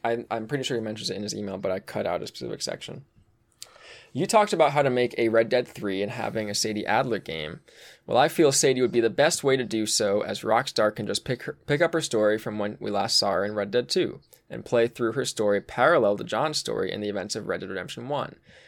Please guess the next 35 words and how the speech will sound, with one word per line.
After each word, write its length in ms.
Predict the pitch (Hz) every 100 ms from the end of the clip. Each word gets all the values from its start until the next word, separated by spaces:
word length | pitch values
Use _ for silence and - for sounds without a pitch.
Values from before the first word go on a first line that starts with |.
| _ -
Maybe 220 | 127 156
she 140 | 151 143
moved 180 | 139
away 240 | 131 127 123
to 120 | 120
a 40 |
new 260 | 117 113 113
area 420 | 117 123 143 151 151
so 160 | -
we 140 | 107 104
can 120 | 107
get 120 | 101
a 60 | 110
whole 180 | 107
new 100 | 104
map, 380 | 101 120 139 -
or 100 | -
maybe 220 | 110 110 110
she 160 | 120
returns 480 | 104 107 117 113 110
to 160 | - 104
John 380 | - 104 104
at 100 | 101
the 160 | 107 -
end 320 | 104 123 110
to 60 | 110
find 240 | - 101
out 80 | 98
he's 100 | 107
been 200 | - -
killed. 400 | - 117 50 -
What 220 | - - 113
are 40 |
your 140 | 110
thoughts?" 540 | 107 - - - -